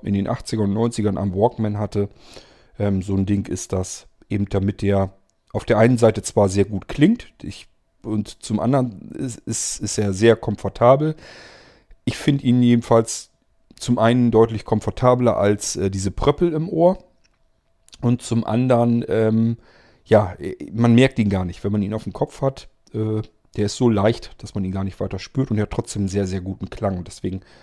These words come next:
nehme ich die Dinger ganz gerne. Den braucht ihr während der Aufnahme natürlich nicht. Das macht hier in diesem Fall keinen Sinn.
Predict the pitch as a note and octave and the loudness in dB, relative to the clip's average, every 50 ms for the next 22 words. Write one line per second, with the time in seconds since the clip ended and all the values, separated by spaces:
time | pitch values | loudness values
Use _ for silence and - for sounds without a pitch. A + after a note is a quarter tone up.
0 | _ _ _ _ _ _ _ - G#2 G2+ F#2+ - - A2 G2 G#2 F#2+ F2+ F2 E2+ | _ _ _ _ _ _ _ -4 -2 -2 -2 -4 -6 -6 -4 -4 -4 -6 -6 -8
1 | E2 D#2 - - - - F2+ E2 F2+ F#2 G2+ A2+ G#2+ G#2 - A2 B2 B2+ E3+ - | -10 -12 -14 -14 -16 -14 -12 -12 -10 -6 -4 -4 -4 -4 -2 2 4 4 4 2
2 | - - F3+ E3+ D#3+ D3 B2+ B2+ C3 B2+ A#2 A#2 - - B2+ - D#3 C#3+ C3 C3 | 0 -4 -2 0 0 2 2 2 2 2 2 2 2 2 0 0 0 -2 0 2
3 | A#2 G#2+ G#2 - - - D#3 C#3 B2 - - A#2+ A2+ B2 G#3 - - - - - | 2 0 0 -2 -2 -2 0 0 0 0 0 2 4 4 4 2 0 -8 -20 -20
4 | _ _ _ _ _ _ _ _ _ _ _ - - - - B2+ A#2 - - - | _ _ _ _ _ _ _ _ _ _ _ -20 -16 -10 -8 -6 -6 -8 -8 -4
5 | - C#3 C#3 A#2+ A2+ B2 C#3 C#3+ C3 - A#2+ G#2 - - - F#2 F#2 F2 F#2+ A2 | 0 2 4 4 2 2 -2 -4 -4 -2 -4 -4 -4 -4 -4 -4 -4 -2 0 0
6 | D#3 A3 | 0 0